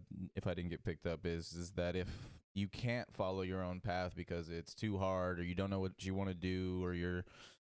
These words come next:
maybe not even putting in the work to find out what you wanna do or what you should be doing type shit.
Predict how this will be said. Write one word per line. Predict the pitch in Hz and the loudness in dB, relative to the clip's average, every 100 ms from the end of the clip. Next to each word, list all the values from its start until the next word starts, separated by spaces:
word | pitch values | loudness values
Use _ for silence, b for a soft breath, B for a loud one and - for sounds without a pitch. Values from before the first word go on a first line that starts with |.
| _ - | _ -2
maybe | 90 87 | -2 2
not | 92 92 | 2 2
even | 92 | 2
putting | 92 101 92 | 2 2 2
in | 92 | 2
the | |
work | 90 92 85 | 2 2 0
to | 95 | -2
find | 95 92 | 0 2
out | 104 123 | 2 2
what | 98 | 0
you | 92 | -2
wanna | 90 90 | 0 0
do | 87 90 | 0 0
or | 90 | 2
what | 87 87 85 | 0 -2 -4
you | |
should | - 90 | -4 -2
be | 85 | 0
doing | 85 87 85 | 0 0 0
type | 87 85 | 0 -2
shit. | - 87 85 | 0 -2 -2